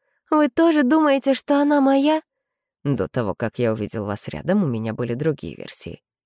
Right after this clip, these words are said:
признался куратор. «Но портрет расставил всё по своим местам, верно?»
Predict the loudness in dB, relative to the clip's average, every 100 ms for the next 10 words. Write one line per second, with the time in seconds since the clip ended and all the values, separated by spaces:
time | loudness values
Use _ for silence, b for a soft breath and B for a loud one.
0 | -2 0 0 -2 -4 -6 -4 -4 -4 -8
1 | -16 _ b b b b -4 -2 -2 -2
2 | -4 -4 -6 -6 -6 -8 -6 -6 -6 -6
3 | -6 -8 -8 -8 -4 -4 -2 -4 -6 -8
4 | -10 -8 -6 -6 -10